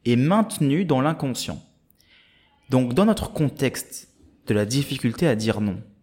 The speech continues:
la théorie du refoulement de Freud, elle peut offrir une perspective qui est top. Pourquoi ? Parce qu'on va supposer qu'une personne se sente mal à l'aise ou coupable à l'idée de refuser une demande ou de décevoir les choses. C'est des choses qui nous sont peut-être déjà,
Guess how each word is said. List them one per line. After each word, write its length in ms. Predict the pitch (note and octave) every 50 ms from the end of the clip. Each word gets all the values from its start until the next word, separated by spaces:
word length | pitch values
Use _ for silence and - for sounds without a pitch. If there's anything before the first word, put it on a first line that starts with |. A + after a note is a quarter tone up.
| _ _ _ _ _ _ _ - _ _ _ _ -
la 180 | A2 G#2+ G#2
théorie 540 | G#2 - - F3+ E3 D#3 D3 C#3 D3+ E3 D3+
du 100 | B2 A#2+
refoulement 460 | A2+ A#2+ A2+ - - A#2 A2+ A#2 A#2
de 100 | G#2 G2+
Freud, 260 | F#2 - - - D3+
elle 120 | A#2+ G#2+ G#2
peut 100 | - A2
offrir 240 | G#2 - D3+ D3 B2+
une 80 | A2+
perspective 540 | G#2 - G2 - - G#2+ - - D#3+ - -
qui 80 | - -
est 100 | - -
top. 240 | F3+ F3 - - - - _ _ _ _ _ _ _ -
Pourquoi ? 440 | - B2 - - C3 A2+ G#2+ - - - - - - - - -
Parce 160 | A#2+ - -
qu'on 160 | - D#3 D3+
va 120 | D3 C#3+
supposer 460 | C#3 - - F3+ - F3+ E3+ F#3+ B3+ B3
qu'une 200 | - C#3+ B2 -
personne 380 | C3 B2+ - - - F#3+ F#3+
se 140 | F3+ - B2
sente 300 | - C3+ A2+ - - -
mal 260 | B2 A#2+ B2 A#2+ A#2
à 60 | A#2
l'aise 400 | A2 G#2+ F#2+ F#2 F2+ - - - - - - _ -
ou 60 | C3
coupable 580 | - - - C#3+ - - D3+ D3 D3+ D#3 C#3+ C3
à 40 | A#2
l'idée 240 | A#2 A2+ A#2+ C#3+ C3+
de 100 | B2 A2+
refuser 560 | A2 B2 B2+ B2+ - - B2 A#2+ C3+ C#3 C#3
une 120 | C3 B2
demande 480 | A2+ B2 A#2 A#2 A#2 A#2 B2+ C3+ C#3 C3
ou 80 | A#2+
de 60 | A2+ G#2+
décevoir 520 | G#2+ C3 B2+ - B2+ A#2 A#2+ C3 C3+ B2+
les 80 | A2+ G#2+
choses. 360 | - - E2+ C#2 C2 - - _
C'est 160 | - - - -
des 80 | F2
choses 220 | - - C#3+ C#3+ -
qui 180 | - F2+ - - - - - -
nous 80 | - G#2
sont 220 | F#2+ F#2 F#2+ F#2+
peut-être 340 | F#2 - - G2+ - - -
déjà, 400 | E2+ E2+ F#2 G#2+ G#2+ G#2+ G2 G2